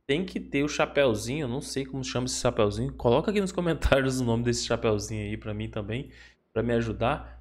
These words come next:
Vamos lá, vamos colocar agora o fusia, fusia, asterisco F zero F, fecha, não fechou, porque eu acho que eu tô fazendo maiúsculo, né?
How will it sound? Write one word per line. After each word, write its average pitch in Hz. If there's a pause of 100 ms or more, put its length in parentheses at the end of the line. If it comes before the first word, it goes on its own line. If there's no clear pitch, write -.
Vamos 131
lá, 131
vamos 151
colocar 147
agora 131
o 135
fusia, 110
fusia, 98 (320)
asterisco -
F 143 (520)
zero 131 (560)
F, 147 (480)
fecha, 147 (720)
não 127
fechou, 127
porque 131
eu 117
acho 117
que 120
eu 117
tô 117
fazendo 113
maiúsculo, 113
né? 107